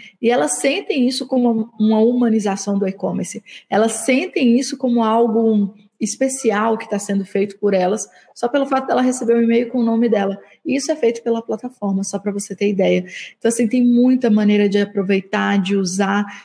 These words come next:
de fortalecer principalmente a sua marca no jogo do longo prazo, né? Porque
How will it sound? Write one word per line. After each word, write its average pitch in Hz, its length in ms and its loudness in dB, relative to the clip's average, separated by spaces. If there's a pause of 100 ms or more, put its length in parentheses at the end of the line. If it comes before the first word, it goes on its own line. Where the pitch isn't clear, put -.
(140)
de 202 160 0
fortalecer 262 1120 -2
principalmente 220 600 0
a 208 40 -4
sua 208 180 -2
marca 208 380 -2 (340)
no 339 120 0
jogo 330 260 2
do 277 100 0
longo 277 280 0
prazo, 269 420 -2
né? 226 220 2 (280)
Porque 254 440 -2